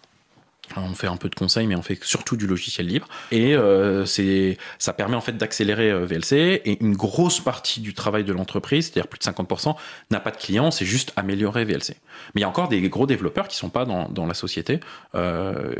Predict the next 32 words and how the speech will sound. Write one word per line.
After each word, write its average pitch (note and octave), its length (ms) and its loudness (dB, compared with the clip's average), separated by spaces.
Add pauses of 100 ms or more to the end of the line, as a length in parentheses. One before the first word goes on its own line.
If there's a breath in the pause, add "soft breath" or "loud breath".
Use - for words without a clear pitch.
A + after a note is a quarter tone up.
(120)
et - 60 -8
c'est, G#2+ 360 -4
c'est - 140 -4
comme G#2 140 -4
ça. G2 180 -2
Mais A2 140 4
malheureusement, A#2 480 4 (380 loud breath)
en G2 40 -2
fait, C3 240 -4
il - 60 -4
y G#2 40 2
a G2 60 2
un G2 60 2
problème. A2+ 480 -2
Et G#2+ 80 -6
là, G2+ 140 0
tu - 100 -6
parlais G2+ 160 0
d'un F#2 80 0
problème F#2+ 220 0
de - 60 -2
financement, C#3 400 2
c'est - 120 0
qu'aujourd'hui, A#2+ 560 0
il G2+ 140 4
n'existe A#2 400 2
pas B2+ 260 0
de F#2 260 0
business G#2 540 0
model, A2+ 440 4 (420 loud breath)
euh, F#2+ 480 -2 (200)
B G#2 180 -2